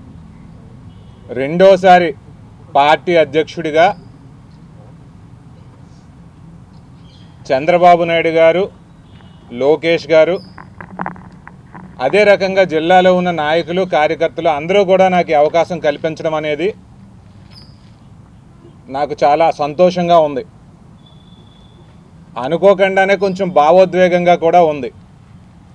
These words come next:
ఎందుకంటే చిన్నప్పుడు బహుశా ఆరేడు సంవత్సరాలు అనుకుంటాను ఆ టైంలో నాకు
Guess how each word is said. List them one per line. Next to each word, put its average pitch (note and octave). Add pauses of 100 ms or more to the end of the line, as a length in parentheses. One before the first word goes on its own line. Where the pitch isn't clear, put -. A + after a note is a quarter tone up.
(720)
ఎందుకంటే F3 (1400)
చిన్నప్పుడు F#3+
బహుశా F#3
ఆరేడు F#3
సంవత్సరాలు F#3
అనుకుంటాను F3
ఆ -
టైంలో D#3
నాకు C#3